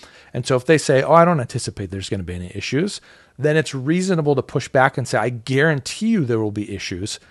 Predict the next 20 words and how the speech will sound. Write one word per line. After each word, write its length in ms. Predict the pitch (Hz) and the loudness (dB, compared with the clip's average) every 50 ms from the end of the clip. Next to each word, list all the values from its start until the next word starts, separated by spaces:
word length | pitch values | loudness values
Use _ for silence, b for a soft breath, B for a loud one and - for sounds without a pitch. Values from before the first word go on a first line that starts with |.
| b b b b | b b b b
How 240 | - - 139 139 143 | 0 4 6 6 6
will 200 | 139 143 143 135 | 6 6 4 4
you 160 | 127 127 123 | 4 2 -2
respond 520 | 110 104 - - - - 107 104 113 117 - | -2 -4 -8 -8 -8 -6 -6 -4 -4 -4 -4
to 80 | 117 95 | -6 -6
that?" 260 | 85 76 69 58 _ b b b b b b | -6 -10 -12 -14 _ b b b b b b
This 160 | - 135 123 170 | -4 -4 -2 -2
is 120 | 185 185 | 0 0
a 80 | 190 160 | 0 2
real 160 | 156 156 143 | 2 2 2
important 460 | 131 - - 190 208 196 135 120 113 | 0 0 0 0 0 0 0 -4 -6
one 120 | 113 120 | -6 -6
for 200 | 120 - - 127 | -6 -2 -2 -2
their 280 | 123 117 131 135 143 143 | 0 2 2 2 4 4
own 220 | 135 131 120 110 | 2 2 0 -2
benefit 480 | 95 120 117 127 131 120 - - 117 104 | 0 0 2 2 2 0 0 -2 -2 -2
and 140 | 104 104 107 | -2 -4 -2
their 140 | 110 110 113 | -2 -2 -2
own 160 | 110 104 101 | -2 -2 -2
well-being. 600 | 107 101 95 90 87 107 127 135 113 90 - | -4 -4 -4 -4 -6 -4 -2 -2 -2 -4 -8